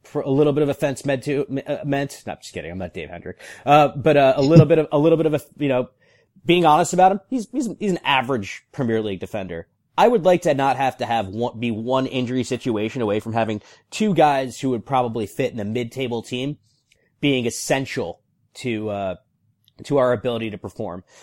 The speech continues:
So I, I, you know, I, I don't see that you could, I don't see it as blocking Gomez. I just see it as improving the squad. If Gomez is good enough, he'll, he'll take the competition and he'll play. Or, you know what it also gives you?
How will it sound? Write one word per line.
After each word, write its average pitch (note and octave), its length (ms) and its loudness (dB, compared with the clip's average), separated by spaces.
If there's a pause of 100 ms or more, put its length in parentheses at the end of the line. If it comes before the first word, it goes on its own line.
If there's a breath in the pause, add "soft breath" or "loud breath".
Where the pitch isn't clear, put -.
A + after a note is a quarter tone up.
(140 soft breath)
So - 140 4
I, A3+ 180 10
I, - 140 4
you G3 80 2
know, F3+ 80 10
I, - 260 8
I F#3 40 12
don't F3 180 4
see D3+ 300 4
that B2 260 2 (480)
you B2 160 -2
could, A2 120 -6 (140)
I C#3 80 4
don't C#3+ 180 4
see D3+ 200 0
it C3 60 0
as G#2+ 100 -2
blocking A#2+ 440 4
Gomez. A#2+ 440 0
I A2 80 2
just A2 180 -6
see A#2 100 -2
it G#2+ 60 0
as G2+ 140 -4
improving G#2+ 420 -4
the G2+ 80 -6
squad. A2+ 400 2 (400 soft breath)
If B2+ 140 -2
Gomez F#3 320 6
is F3 100 -2
good G#3+ 160 6
enough, B2 280 2
he'll, C3 140 4
he'll B2+ 200 2
take C#3+ 180 2
the E3 100 -2
competition C#3+ 560 2
and B2 120 -4
he'll C3 80 2
play. A2+ 420 -2
Or, C#3 280 6
you D3+ 60 0
know C#3+ 120 4
what E3+ 100 4
it E3+ 40 2
also E3+ 240 0
gives F3+ 220 -2
you? F#3+ 180 0